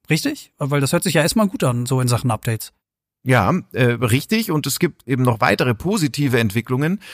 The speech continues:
Speaker 2: Laut Wakibia orientieren sich immer mehr Länder in der Region beim Verbot von Plastikprodukten an Kenia. Also das, was James Wakibia da zweitausendfünfzehn angeschoben hat, bekommt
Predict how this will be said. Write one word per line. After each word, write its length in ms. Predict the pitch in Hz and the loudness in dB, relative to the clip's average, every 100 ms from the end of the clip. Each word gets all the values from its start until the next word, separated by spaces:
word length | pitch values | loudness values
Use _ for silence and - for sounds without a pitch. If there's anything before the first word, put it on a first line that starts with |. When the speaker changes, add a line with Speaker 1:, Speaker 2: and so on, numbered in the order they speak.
| - - | -20 -6
Speaker 2:
Laut 300 | 113 135 - | 0 0 0
Wakibia 540 | 135 - 185 202 202 | -4 -2 -2 0 0
orientieren 540 | - 143 131 123 175 175 | 0 0 0 0 -2 -2
sich 280 | 160 - 160 | -4 -4 -2
immer 160 | 160 | 0
mehr 240 | 143 190 208 | 2 2 4
Länder 420 | 120 120 113 107 | 4 4 2 0
in 160 | 120 | -4
der 140 | 113 113 | -2 -2
Region 420 | 104 110 113 120 | -2 -4 -4 -2
beim 180 | 110 110 | -2 -4
Verbot 400 | 120 110 113 117 | -4 -2 -2 -2
von 200 | - 110 | -4 -2
Plastikprodukten 760 | 110 - 117 - 113 113 - | -2 -2 -6 -6 -4 -4 -2
an 140 | 110 113 | -4 -2
Kenia. 520 | 120 123 160 180 240 - - - - | 0 2 2 2 2 -2 -18 -20 -14
Also 220 | - 127 131 | 0 0 2
das, 240 | 151 - | 0 0
was 180 | 151 - | -2 0
James 340 | 151 156 - - | 0 0 -6 -6
Wakibia 420 | 127 170 160 156 | -4 -4 0 0
da 200 | 131 123 | 2 0
zweitausendfünfzehn 800 | - 131 131 123 165 185 - 123 | 0 0 0 -2 -2 -2 0 0
angeschoben 680 | 156 220 208 - 120 104 104 | 2 2 2 2 0 0 0
hat, 160 | 139 | 0
bekommt 580 | - 127 127 151 - - | -2 -2 -2 -2 -4 -14